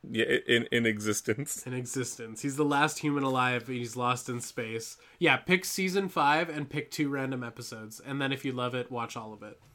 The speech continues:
Speaker 1: There you go. Perfect.
Speaker 2: That's, that's actually the best advice ever, 'cause most of the time people are like, "Pick a sh-, like, watch the first couple episodes. If you're in, you're in."
Speaker 1: A lot of
Speaker 2: But,
Speaker 1: times
Speaker 2: like
Speaker 1: you just shouldn't watch the first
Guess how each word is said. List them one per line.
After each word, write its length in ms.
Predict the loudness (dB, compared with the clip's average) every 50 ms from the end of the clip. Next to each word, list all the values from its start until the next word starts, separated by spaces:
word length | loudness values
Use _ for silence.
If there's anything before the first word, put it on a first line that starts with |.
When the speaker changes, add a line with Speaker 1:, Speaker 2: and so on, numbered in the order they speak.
| -8 6
Speaker 1:
There 140 | 12 12 12
you 160 | 12 12 12
go. 240 | 12 12 10 10 6 2 4
Perfect. 320 | 6 6 6 6 4 2 2 2 -2 -6 -10 -6
Speaker 2:
That's, 120 | -4 0 4
that's 220 | 4 4 6 6
actually 280 | 4 2 4 2 0 2
the 100 | 2 0
best 320 | 0 0 -2 -2 -2 -4
advice 340 | -10 -8 -8 -8 -8 -8 -10
ever, 240 | -10 -12 -12 -14 -10
'cause 200 | -2 0 0 2
most 220 | 4 2 2 2
of 40 | 2
the 160 | -2 -2 0
time 140 | 0 0 0
people 200 | -2 -6 -6 -4
are 80 | -4 -4
like, 240 | -4 -4 -6 -8 -8
"Pick 200 | -8 -8 -6 -6
a 20 |
sh-, 160 | -6 -6 -6 -6 -6 -4
like, 240 | -4 -2 -2 -2 -4 -10 -10
watch 280 | -4 0 0 0 0 -2
the 80 | -6
first 240 | -4 -2 -2 -2 -2
couple 240 | -2 -4 -4 -4 -4
episodes. 400 | -6 -6 -8 -8 -8 -8 -8 -10
If 120 | -12 -10
you're 120 | -6 -6 -2
in, 340 | 0 0 0 0 -2 -6 -10 -10
you're 200 | -10 -8 -8 -8
in." 220 | -8 -8 -10 -14 -16 -8 -4
Speaker 1:
A 60 | 2 6
lot 180 | 8 10 10
of 60 | 10
Speaker 2:
But, 80 | 10 8
Speaker 1:
times 180 | 8 8 6 4
Speaker 2:
like 80 | 2
Speaker 1:
you 80 | 0 -2
just 100 | -2 0 2
shouldn't 240 | 2 4 4 4 4
watch 280 | 4 4 4 4 2
the 100 | -2 -2
first 320 | 2 4 4 4 2 2